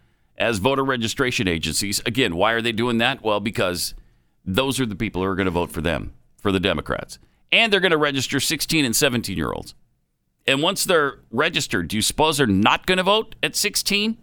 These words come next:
Of course they are. Abolish, they're gonna abolish voter I D laws and only require a signature in the polling place to vote. No I D is necessary to vote. Um, but if you wanna participate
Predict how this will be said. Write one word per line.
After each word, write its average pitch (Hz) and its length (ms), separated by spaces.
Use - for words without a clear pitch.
Of - 60
course - 240
they - 100
are. 50 180
Abolish, 175 540
they're 147 120
gonna 135 220
abolish 160 680
voter 165 380
I 160 100
D 135 200
laws 69 440
and 120 120
only 196 220
require 143 440
a 107 60
signature 131 600
in 123 420
the 117 120
polling 123 540
place - 540
to 92 80
vote. 71 340
No 151 280
I 170 160
D 127 220
is 90 160
necessary 76 560
to 64 80
vote. 65 280
Um, 107 520
but 98 220
if 131 100
you 147 100
wanna 196 180
participate 147 760